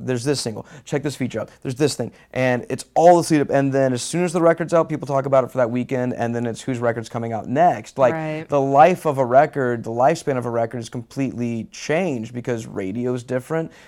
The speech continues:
Speaker 1: There's no monocultural things like M T V, like how I found out about, like, everyone from
Speaker 2: <laughs> Right.
Speaker 1: Oasis to The
Speaker 2: Yeah.
Speaker 1: Strokes to,
Speaker 2: Right,
Speaker 1: you know,
Speaker 2: yeah.
Speaker 1: whatever, Pete Yorn.
Speaker 2: Oh my
Speaker 1: Um,
Speaker 2: gosh.
Speaker 1: you know what I mean? Like, a bunch of M T V too. That just doesn't exist.
Speaker 2: Mm-hmm.
Speaker 1: So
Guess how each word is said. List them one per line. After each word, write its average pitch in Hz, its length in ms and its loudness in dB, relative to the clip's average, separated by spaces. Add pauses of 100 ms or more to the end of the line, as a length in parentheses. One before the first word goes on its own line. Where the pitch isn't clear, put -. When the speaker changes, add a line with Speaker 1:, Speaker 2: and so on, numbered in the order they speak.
(120)
Speaker 1:
There's 120 180 -6
no 123 140 0
monocultural 120 800 -2
things 127 340 -2
like 127 320 -2
M 147 140 -4
T 151 180 -8
V, 156 140 0
like 117 180 -4
how 113 160 -4
I 113 80 0
found 117 300 -4
out 120 100 0
about, 117 320 0
like, 117 240 -4
everyone 117 460 -4
from 117 420 -6
Speaker 2:
<laughs> - 40 -20 (280)
Right. 120 220 4
Speaker 1:
Oasis 127 480 0
to - 140 -4
The 113 100 -6
Speaker 2:
Yeah. 117 80 -6 (140)
Speaker 1:
Strokes 123 540 2
to, 127 120 0
Speaker 2:
Right, 117 220 2
Speaker 1:
you 123 80 -4
know, 117 180 -4
Speaker 2:
yeah. 120 80 -6
Speaker 1:
whatever, 120 300 4
Pete 135 320 -8
Yorn. 127 500 -4 (260)
Speaker 2:
Oh 160 60 -14
my 156 80 -6
Speaker 1:
Um, 143 360 10
Speaker 2:
gosh. - 60 -4
Speaker 1:
you 151 100 4
know 151 100 8
what 143 100 8
I - 20 4
mean? 135 120 2
Like, 123 80 4
a 120 40 0
bunch 123 280 -2
of 135 80 -2
M 123 40 -2
T 131 100 -4
V 127 120 -2
too. 147 140 -4
That 156 120 2
just 151 200 -8
doesn't 135 320 4
exist. 117 880 -2
Speaker 2:
Mm-hmm. 160 300 -20
Speaker 1:
So 139 680 4